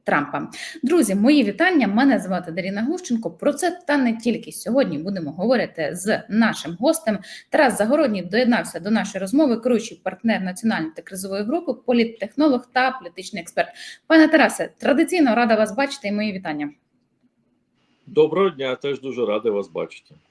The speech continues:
Speaker 1: Е, отже, минулого тижня ми з вами обговорювали постійно, е, зустріч, е, Трампа та Путіна,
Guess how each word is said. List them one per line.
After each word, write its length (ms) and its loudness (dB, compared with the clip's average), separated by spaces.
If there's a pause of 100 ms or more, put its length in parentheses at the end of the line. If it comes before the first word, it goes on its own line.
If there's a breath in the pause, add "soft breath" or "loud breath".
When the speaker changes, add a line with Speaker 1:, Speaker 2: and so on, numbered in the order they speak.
(420 loud breath)
Speaker 1:
Е, 320 4
отже, 440 0
минулого 420 4
тижня 300 0
ми 160 2
з 80 -2
вами 640 0
обговорювали 880 2
постійно, 840 0 (300 loud breath)
е, 420 0
зустріч, 680 -2
е, 300 0
Трампа 400 2
та 480 0
Путіна, 720 0